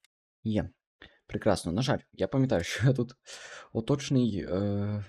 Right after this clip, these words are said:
маріонетками Фініки. І ти є. Так, мені є куди розширятись теоретично, але для цього треба зібрати побільше грошей. Бажано ще змінити форму правління. Яка в мене максимальна?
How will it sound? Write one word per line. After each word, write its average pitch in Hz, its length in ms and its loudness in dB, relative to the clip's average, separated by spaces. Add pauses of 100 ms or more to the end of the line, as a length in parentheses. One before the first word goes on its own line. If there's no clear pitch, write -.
(180)
маріонетками 101 920 2
Фініки. 95 480 -2 (680)
І 117 80 0
ти 117 140 -2
є. - 180 0 (600)
Так, - 200 -12
мені 95 220 2
є - 260 -2
куди - 240 -6
розширятись 131 560 -6
теоретично, 135 640 -2
але 98 160 2
для 107 120 -6
цього 113 200 0
треба 98 200 0
зібрати 87 320 0
побільше 113 340 -6
грошей. 160 520 -6 (520)
Бажано 113 400 -2
ще 110 160 -4
змінити 107 320 0
форму 110 280 2
правління. 135 520 -2 (680)
Яка 110 240 -4
в 170 40 -4
мене 156 160 0
максимальна? 127 540 0